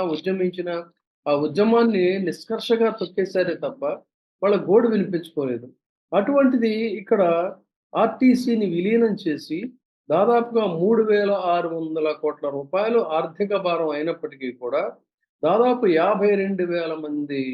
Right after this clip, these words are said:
ఉద్యోగులకి భద్రత కల్పించడం ద్వారా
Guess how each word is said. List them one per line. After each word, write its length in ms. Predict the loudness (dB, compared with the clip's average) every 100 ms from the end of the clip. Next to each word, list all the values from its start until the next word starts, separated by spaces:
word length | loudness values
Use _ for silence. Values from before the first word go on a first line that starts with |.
| -6 -8
ఉద్యోగులకి 760 | 0 2 4 0 -2 -6 -12 -14 _ _ _ _ _ -18
భద్రత 480 | -6 0 2 4 2
కల్పించడం 600 | 2 0 -2 -4 -4 -6 -4
ద్వారా 240 | -4 -2